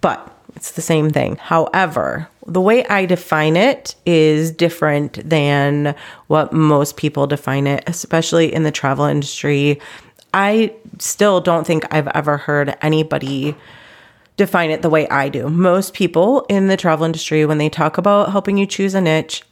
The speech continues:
they mean, and they say, like, a destination or a type of travel. So maybe it's cruising,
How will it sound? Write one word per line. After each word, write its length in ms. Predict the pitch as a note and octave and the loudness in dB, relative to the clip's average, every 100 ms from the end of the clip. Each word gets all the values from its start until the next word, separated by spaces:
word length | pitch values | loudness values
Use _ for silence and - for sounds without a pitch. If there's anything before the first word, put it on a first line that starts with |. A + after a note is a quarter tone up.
| - | -6
they 200 | F3+ G3 | 0 2
mean, 680 | F#3 F3 E3 D#3+ D#3+ E3 - | 2 4 4 2 2 -2 -4
and 180 | - D3 | -6 -2
they 140 | D#3 E3 | -2 -2
say, 540 | - C#3 C3 C3+ C#3 | -2 -2 0 0 -2
like, 240 | - - | -4 -6
a 40 | D#3 | -4
destination 800 | E3+ E3+ - F#3+ E3+ E3+ D3 C#3+ | -2 -2 0 2 0 0 0 0
or 180 | - C#3+ | -2 -4
a 40 | |
type 260 | C#3+ D3+ D3 | -2 -2 -2
of 120 | C#3+ | -6
travel. 460 | - - A#2+ - - | -6 -4 -4 -4 -6
So 180 | - | -2
maybe 340 | D#3 D3 D3 C#3+ | 0 0 0 -2
it's 140 | - | -4
cruising, 640 | - G3+ G3 G3 F#3+ F#3 | -4 0 2 2 2 2